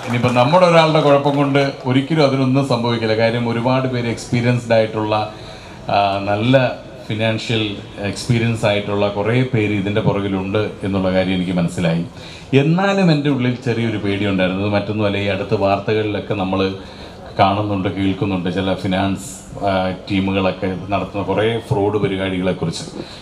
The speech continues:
പക്ഷെ അതിൽ നിന്നും എൻ്റെ പേടി പൂർണ്ണമായും മാറിയത്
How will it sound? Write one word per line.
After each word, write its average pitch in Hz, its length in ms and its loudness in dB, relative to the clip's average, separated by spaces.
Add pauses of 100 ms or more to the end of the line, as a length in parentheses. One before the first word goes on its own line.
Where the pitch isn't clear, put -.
(100)
പക്ഷെ - 160 4
അതിൽ 131 320 2
നിന്നും 165 240 4
എൻ്റെ 135 220 4 (380)
പേടി 131 260 2
പൂർണ്ണമായും 147 760 2
മാറിയത് 113 600 0